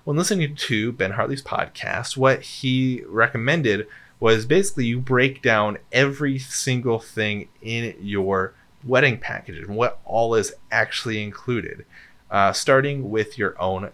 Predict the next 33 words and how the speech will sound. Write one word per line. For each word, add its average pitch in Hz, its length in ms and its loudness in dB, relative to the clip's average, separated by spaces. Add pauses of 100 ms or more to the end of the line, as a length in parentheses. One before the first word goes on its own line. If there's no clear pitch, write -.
time 135 560 0 (420)
and 104 180 0
then 110 200 0
going 107 360 0
down 101 440 2
and 107 140 -8
individualizing 98 920 -4
each 92 180 -12
item. - 280 -12
So - 120 -4
I'm 175 80 2
gonna, 185 200 4 (320)
uh, 107 180 6
basically 139 840 0 (140)
tell 120 240 2
you 117 160 -2
guys 101 460 4 (320)
what 110 240 4
I 120 140 6
did 120 340 -6 (260)
and 95 280 -4
explain, 95 560 -4 (280)
you 98 120 -12
know, 87 200 -12
the 101 100 -8
thought 92 280 -2
process 95 460 -4
of 90 80 -16
how 98 200 -2
I 98 100 -6
created 95 340 -6
these 85 160 -12
packages, - 560 -8